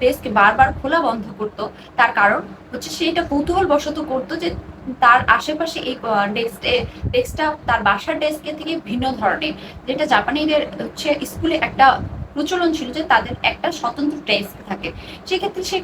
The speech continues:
কৌতূহলবশত সেই ডেস্কটা বারবার খোলা বন্ধ করতো। So, এরকম। তারপর তার আরেকটা যদি রিজন দেই, তাহলে হচ্ছে সে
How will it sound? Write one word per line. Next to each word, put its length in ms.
কৌতূহলবশত 640
সেই 180
ডেস্কটা 320
বারবার 340
খোলা 180
বন্ধ 180
করতো। 260
So, 140
এরকম। 480
তারপর 280
তার 180
আরেকটা 420
যদি 200
রিজন 340
দেই, 180
তাহলে 300
হচ্ছে 220
সে 260